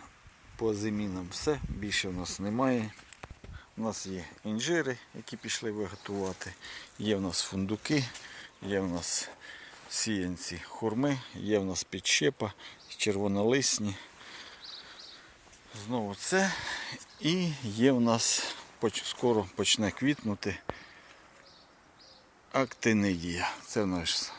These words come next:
жіноче, а це в нас чоловіче. Там у нас багато ще насаджених свіжих підсадок. Ось у нас актинидії свіженькі.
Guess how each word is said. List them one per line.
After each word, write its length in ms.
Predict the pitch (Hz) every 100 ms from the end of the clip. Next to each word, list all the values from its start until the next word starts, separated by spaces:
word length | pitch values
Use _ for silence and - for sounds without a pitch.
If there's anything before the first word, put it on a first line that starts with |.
| -
жіноче, 640 | 95 92 131 175 180 - 135 - - - - -
а 80 | 104
це 180 | -
в 60 | 139
нас 360 | 117 107 - -
чоловіче. 640 | - 98 101 87 - - - - - -
Там 200 | - 117
у 40 | 104
нас 200 | 92 90
багато 500 | 104 98 101 90 92
ще 220 | - 101
насаджених 720 | 95 92 104 85 82 87 87
свіжих 600 | - 110 92 90 - - - - - - - -
підсадок. 520 | - - 156 127 113 -
Ось 260 | 135 135 -
у 40 |
нас 400 | 113 110 - - - -
актинидії 640 | 104 - 110 113 101 104
свіженькі. 680 | 95 - 95 98 95 90 101